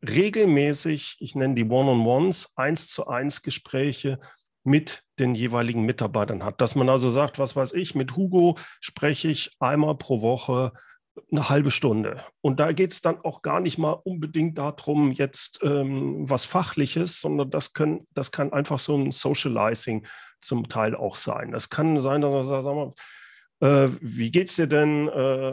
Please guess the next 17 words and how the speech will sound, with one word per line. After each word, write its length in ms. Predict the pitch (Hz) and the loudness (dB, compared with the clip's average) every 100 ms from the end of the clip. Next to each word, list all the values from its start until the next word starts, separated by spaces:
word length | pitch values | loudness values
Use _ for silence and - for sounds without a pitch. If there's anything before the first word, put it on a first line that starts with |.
| 139 110 127 | -6 -8 -2
wie 80 | |
läuft's 340 | 131 160 165 - | 2 4 2 0
denn? 240 | 160 156 | 0 2
Dass 140 | 135 143 | 0 -2
man 120 | 139 | -2
auch 120 | 143 | -4
so 120 | - 143 | -4 -4
ein 60 | |
bisschen 760 | 156 - 151 139 131 139 139 139 | -2 0 0 2 0 0 -4 -2
dieses, 380 | 143 120 143 - | -2 0 -2 -2
was 160 | 127 | 0
man 120 | 139 | 2
sonst 200 | 120 139 | 2 0
vielleicht 280 | - 147 117 | 0 -2 -2
an 60 | 139 | -2
der 100 | 131 | -2
Kaffeeküche 760 | - - 139 - 131 - 107 | -4 -8 -8 -4 -2 -2 -6